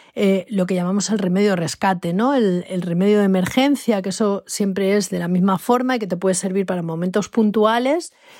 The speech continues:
de susto, de shock, de enfermedad, de, de,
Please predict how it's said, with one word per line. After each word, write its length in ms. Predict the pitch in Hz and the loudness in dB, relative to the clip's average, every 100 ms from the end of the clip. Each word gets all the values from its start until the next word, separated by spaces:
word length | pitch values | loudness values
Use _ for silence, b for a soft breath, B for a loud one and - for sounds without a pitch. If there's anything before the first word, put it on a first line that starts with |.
| B | B
de 160 | 165 160 | -4 -2
susto, 540 | - 214 208 - 220 | 0 0 0 0 0
de 120 | 190 | 2
shock, 360 | 165 - 220 208 | 0 -2 -2 -2
de 80 | 180 | -4
enfermedad, 720 | 180 170 165 156 170 208 202 | -4 -6 -8 -6 -2 0 0
de, 340 | 180 170 165 - | 0 -2 -4 -10
de, 480 | 185 165 170 156 | -8 -4 -2 -2